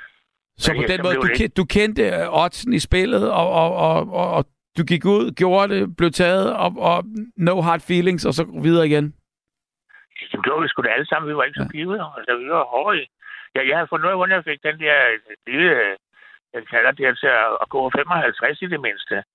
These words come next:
Speaker 1: Ja.
Speaker 2: Og det her, det var, det var noget, jeg havde lavet inden i motoren. Det kunne de sgu ikke i, for den blev taget i synshallen, og så, øh,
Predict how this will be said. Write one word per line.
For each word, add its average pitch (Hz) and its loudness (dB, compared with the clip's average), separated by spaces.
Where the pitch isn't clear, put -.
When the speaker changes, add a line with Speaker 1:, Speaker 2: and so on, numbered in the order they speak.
Speaker 1:
Ja. - 2
Speaker 2:
Og 123 0
det 156 2
her, 175 2
det 156 -4
var, 170 2
det 156 -4
var 165 2
noget, 131 0
jeg 123 -6
havde 117 0
lavet 135 2
inden 160 -6
i - -12
motoren. 139 0
Det 165 -6
kunne 170 -4
de 123 -8
sgu - -6
ikke 160 -6
i, 180 -4
for - -2
den 139 0
blev 185 -2
taget 139 -2
i - -12
synshallen, 147 -2
og 113 -8
så, 143 0
øh, 113 -6